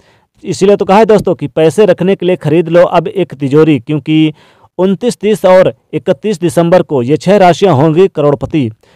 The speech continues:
तो दोस्तों वीडियो को लाइक करिएगा, ज़्यादा से ज़्यादा इस वीडियो को शेयर करिएगा और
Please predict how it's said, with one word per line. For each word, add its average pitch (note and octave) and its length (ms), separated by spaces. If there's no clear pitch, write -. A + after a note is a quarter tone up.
तो A2 60
दोस्तों D3 260
वीडियो D3 220
को D3+ 60
लाइक D3 200
करिएगा, D3+ 400
ज़्यादा E3 260
से - 20
ज़्यादा D3+ 200
इस D3+ 200
वीडियो C#3 260
को C3+ 80
शेयर D3+ 260
करिएगा D#3 460
और D#3 220